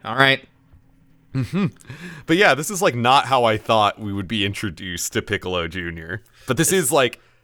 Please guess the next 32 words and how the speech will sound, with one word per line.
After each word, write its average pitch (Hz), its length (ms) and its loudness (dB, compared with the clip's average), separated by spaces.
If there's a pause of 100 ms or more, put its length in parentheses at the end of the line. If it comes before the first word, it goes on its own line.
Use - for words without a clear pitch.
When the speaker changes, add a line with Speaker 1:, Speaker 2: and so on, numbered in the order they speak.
(420)
Speaker 2:
if 139 140 0
you 165 140 -2
watch 196 260 4
Z, 117 600 -2 (120)
this 123 320 -2
is 110 200 -2
the 120 140 0
look 101 280 -2
of 90 140 -6
Piccolo. 82 420 -4
Like, 82 120 -10
he's 107 200 -4
got 120 240 0
the 107 120 -4
cape, 120 460 -4
he's 98 140 -8
got 104 220 0
the 98 100 -6
turban, 98 540 -4
he's 87 140 -8
got 95 220 -4
the 92 200 -2 (120)
purple 101 420 -4
Speaker 1:
Yep. 87 120 -2
Speaker 2:
gi. 90 380 -2
Speaker 1:
He's 131 120 2
got 131 140 6
the - 80 2
stab 120 500 6
you 110 160 0
shoulder 107 420 -2
pads. 104 520 -4